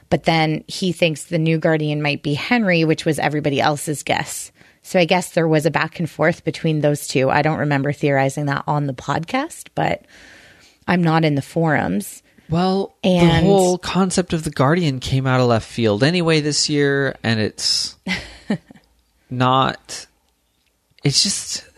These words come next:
Speaker 2: I don't know. It's not a concept that I've latched onto. I guess I don't care
Speaker 1: Yeah.
Speaker 2: who the Guardian is or
Speaker 1: I
Speaker 2: what that even means, because we won't know, no matter what they say, we won't know what it means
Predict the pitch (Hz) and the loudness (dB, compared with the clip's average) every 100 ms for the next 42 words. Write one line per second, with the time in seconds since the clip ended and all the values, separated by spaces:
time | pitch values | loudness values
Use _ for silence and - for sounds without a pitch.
0 | - - 165 185 190 180 175 110 - - | -20 -4 0 2 2 2 2 -2 -4 0
1 | 135 - - 151 151 - - - 139 143 | 2 0 -2 -2 -2 -4 -8 -6 -2 -2
2 | 139 123 123 113 151 127 104 95 - 101 | -2 -4 0 2 2 2 2 2 -2 -2
3 | 101 101 110 107 123 - _ _ _ - | -2 -2 -4 -2 -4 -8 _ _ _ -4
4 | 110 143 143 123 107 - 98 - _ _ | 0 2 2 0 -2 -4 -6 -6 _ _
5 | _ _ - 175 - - _ - 117 113 | _ _ -6 -4 -6 -10 _ -12 -4 -2
6 | 107 104 101 98 92 98 95 - 226 208 | 2 2 2 0 0 0 0 0 2 2
7 | 294 104 104 104 101 107 110 - 139 139 | 2 2 2 0 2 2 0 -2 0 0
8 | 156 175 160 170 202 - 160 143 127 127 | -2 -4 -4 -4 -6 -8 -6 -4 -4 -4
9 | 123 120 123 160 233 233 - 127 90 101 | -2 0 0 -2 -4 -4 0 2 4 2
10 | 151 - - _ _ - 151 151 180 139 | -2 -12 -20 _ _ -4 0 0 -2 -4
11 | 147 151 156 156 165 131 127 120 120 | -2 2 2 4 0 0 -2 0 -2